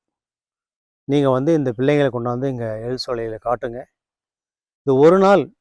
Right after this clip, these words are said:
நீங்க வந்து சுற்றுலாவுக்காக என்னென்னமோ போயிட்டுருக்கீங்க. பீச்சுக்கு போறீங்க,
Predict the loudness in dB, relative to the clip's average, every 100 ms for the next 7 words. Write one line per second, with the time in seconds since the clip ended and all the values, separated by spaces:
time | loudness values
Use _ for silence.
0 | _ -2 2 2 2 -2 -4 4 8 8
1 | 8 8 8 8 6 4 2 4 2 0
2 | -8 -10 -20 _ _ _ _ _ _ _
3 | _ _ _ _ _ 0 0 2 0 0
4 | -2 -4